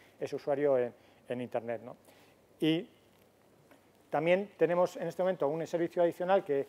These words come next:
es muy propio de Usu-, de Ushuaia, que son tótems, pantallas multimedia, en el que con esta pulsera también se permite hacer el, su login en su cuenta de Facebook, que es una ra-, una aplicación relativamente sencilla, y con eso, pues, el cliente,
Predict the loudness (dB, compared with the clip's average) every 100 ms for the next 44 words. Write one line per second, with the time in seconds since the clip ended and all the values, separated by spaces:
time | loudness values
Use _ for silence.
0 | -2 0 0 2 2 2 -2 -6 -12 -8
1 | -4 6 6 8 4 2 -12 -14 -10 -6
2 | -6 2 2 4 0 -2 -6 -4 -2 -2
3 | -2 -6 -4 0 2 4 4 2 -12 _
4 | _ -8 -6 -2 0 0 -2 0 2 0
5 | 2 4 4 2 0 0 2 6 6 6
6 | 2 6 6 6 2 -2 4 4 4 2
7 | 0 -2 -2 0 2 0 0 -4 -8 -12
8 | -20 _ -6 -4 -4 -2 -2 -2 -8 -14
9 | -12 -10 -6 -4 -6 -8 -14 -12 -6 -4
10 | -2 -2 -4 -2 -2 -2 -6 -4 2 2
11 | 0 -10 -14 -6 -4 -2 -2 -2 -4 -6
12 | 0 0 4 4